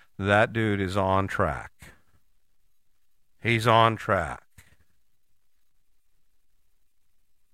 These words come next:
What do you think God says about Donald Trump? <laughs> Oh, damn. What do you think he says about Joe Biden and his crew, right? What does he say? What do you think he says about any of these,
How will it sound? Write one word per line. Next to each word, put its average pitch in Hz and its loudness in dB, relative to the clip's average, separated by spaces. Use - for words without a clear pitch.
What 190 2
do 226 2
you 240 2
think 190 0
God 113 4
says 120 2
about 98 0
Donald 104 2
Trump? 101 -2
<laughs> - 0
Oh, 151 4
damn. 120 -2
What 202 4
do - -
you 208 12
think 185 8
he 156 2
says 151 4
about 135 6
Joe 123 6
Biden 117 2
and 98 -2
his 113 -2
crew, 80 -6
right? 101 -4
What 220 -2
does 196 -2
he 185 0
say? 151 0
What 160 -2
do 180 2
you 175 2
think 165 0
he 131 -2
says 123 0
about 113 2
any 113 0
of 110 0
these, 104 -2